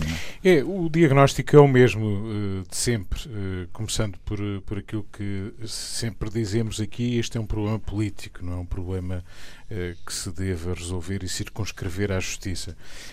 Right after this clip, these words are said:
Speaker 2: Eh, é verdade que a justiça, eh, optou por, eh,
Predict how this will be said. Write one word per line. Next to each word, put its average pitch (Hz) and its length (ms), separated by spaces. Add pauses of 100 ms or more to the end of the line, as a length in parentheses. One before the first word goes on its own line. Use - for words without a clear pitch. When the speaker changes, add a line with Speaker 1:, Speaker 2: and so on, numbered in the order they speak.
(120)
Speaker 2:
Eh, 120 220
é 156 100
verdade 147 280
que - 80
a 131 40
justiça, - 500
eh, 120 440
optou 120 720
por, 127 420
eh, 113 640